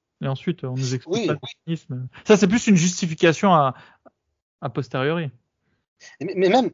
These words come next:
Speaker 2: aujourd'hui, c'est pas appliqué aujourd'hui. Tu vas dans les pays musulmans, ils coupent plus les mains. C'est terminé, ça.
Speaker 1: <laughs>
Speaker 2: Donc, en fait, ils, ils, ils appliquent pas le Coran, en fait. Je
Speaker 1: Ouais.
Speaker 2: sais pas comment ils peuvent vivre avec ça. Ils disent que c'est la vérité absolue, mais ils l'appliquent pas.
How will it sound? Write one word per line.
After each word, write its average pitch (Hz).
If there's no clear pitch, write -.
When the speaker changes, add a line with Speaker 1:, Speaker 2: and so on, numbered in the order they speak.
Speaker 2:
aujourd'hui, 151
c'est -
pas 131
appliqué -
aujourd'hui. 117
Tu -
vas 139
dans 147
les 135
pays 131
musulmans, 120
ils 120
coupent -
plus 285
les 156
mains. 117
C'est 226
terminé, 214
ça. -
Speaker 1:
<laughs> -
Speaker 2:
Donc, 135
en 147
fait, -
ils, 156
ils, 160
ils 127
appliquent 143
pas 240
le 160
Coran, 185
en 135
fait. 110
Je -
Speaker 1:
Ouais. -
Speaker 2:
sais -
pas 254
comment 175
ils 156
peuvent 151
vivre 156
avec 135
ça. 127
Ils 135
disent 185
que 151
c'est 151
la 143
vérité 156
absolue, 160
mais 202
ils 160
l'appliquent -
pas. 127